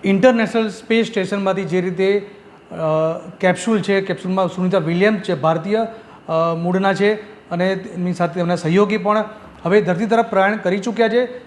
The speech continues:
આજે સવારે જે રીતે, અ, સમગ્ર પ્રક્રિયા હાથ ધરાઈ, ત્યારે જે ઇન્ટરનેશનલ સ્પેસ સ્ટેશનમાંથી જે કેપ્સ્યુલમાં સુનિતા વિલિયમ્સ જે, અ, અમેરિકાની ધરતી પર,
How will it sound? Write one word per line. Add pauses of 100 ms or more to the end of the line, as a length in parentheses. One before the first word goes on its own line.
(140)
આજે
સવારે
જે
રીતે, (340)
અ,
સમગ્ર
પ્રક્રિયા
હાથ
ધરાઈ, (320)
ત્યારે
જે
ઇન્ટરનેશનલ
સ્પેસ
સ્ટેશનમાંથી
જે (360)
કેપ્સ્યુલમાં (280)
સુનિતા
વિલિયમ્સ
જે, (480)
અ, (140)
અમેરિકાની
ધરતી
પર,